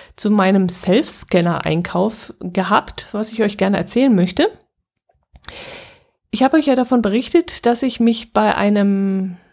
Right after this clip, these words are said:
Self-Scan-System angemeldet habe, um Plastik zu sparen. Äh, Moment, habe ich das euch hier erzählt oder nur im Nord-Süd-Gefälle? Verdammt, jetzt weiß ich's nicht mehr.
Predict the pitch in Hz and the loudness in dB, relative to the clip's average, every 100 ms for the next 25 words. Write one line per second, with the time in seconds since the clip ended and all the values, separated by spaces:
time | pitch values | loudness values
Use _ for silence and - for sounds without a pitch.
0 | _ - - 196 285 - - - 220 277 | _ -12 -2 0 0 -2 -6 0 2 2
1 | 262 226 - 247 247 - 214 233 220 214 | 0 -2 -4 -2 -2 -2 0 2 2 0
2 | 202 180 - 165 220 254 - 247 247 185 | -2 -6 -4 -2 2 2 2 0 -2 -6
3 | 170 - 180 - 165 - 160 151 - 180 | -4 -2 -4 -4 -8 -6 -6 -4 -6 -14
4 | _ _ - _ _ _ _ _ _ _ | _ _ -20 _ _ _ _ _ _ _
5 | _ _ _ _ _ - 208 190 185 180 | _ _ _ _ _ -2 2 4 4 4
6 | 175 165 156 147 156 190 214 147 - 196 | 2 0 -2 -4 -2 0 0 0 -6 -6
7 | 226 220 214 - 202 196 - 214 220 - | -2 -4 -4 -4 -2 -2 -4 0 2 2
8 | 175 - - 269 339 247 277 269 269 254 | -2 -4 0 0 0 0 2 2 2 2
9 | 240 240 214 196 175 - 165 160 160 _ | 0 -2 -4 -4 -4 -2 -2 -2 -6 _
10 | _ _ _ _ _ _ _ _ _ _ | _ _ _ _ _ _ _ _ _ _
11 | _ _ - 202 190 175 180 180 185 185 | _ _ -6 -2 0 0 0 2 2 2
12 | 180 170 160 156 | -2 -4 -4 -10